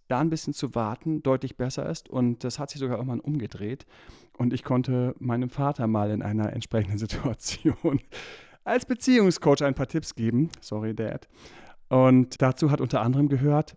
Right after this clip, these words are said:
„Und jetzt wird gewartet.“ Wirklich? Das ist doch nicht natürlich. Oh doch, das ist total natürlich, weil sie braucht das gerade. Und deshalb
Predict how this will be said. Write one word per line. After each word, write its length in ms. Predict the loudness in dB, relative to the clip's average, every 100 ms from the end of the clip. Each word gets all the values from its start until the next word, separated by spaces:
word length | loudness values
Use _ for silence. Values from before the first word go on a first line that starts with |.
| -8
„Und 260 | -6 -6
jetzt 480 | -6 -6 -8 -14 -14
wird 320 | -10 -10 -10
gewartet.“ 840 | -12 -8 -6 -6 -6 -10 -10 -12 -12 _ _ _ _ _ _
Wirklich? 640 | -12 -8 -4 -4 -4 -12 _ _ -18
Das 160 | -14
ist 120 | -10
doch 60 | -6
nicht 120 | -2
natürlich. 440 | -2 0 -2 -2 -10
Oh 260 | -4 2 2
doch, 420 | 4 0 -2 -12 _ -20 -20 -8
das 180 | -4 -4
ist 160 | -4
total 360 | -4 -2 -2 -2
natürlich, 540 | -4 -6 -10 -10 -14 -10
weil 300 | -4 -2 -2
sie 280 | -4 -2 -2
braucht 380 | -2 -4 -4 -12
das 200 | -12 -12
gerade. 400 | -12 -12 -12 -14 -18 -20 -16 -2
Und 200 | 0 4
deshalb 680 | 4 4 2 2 -2 -10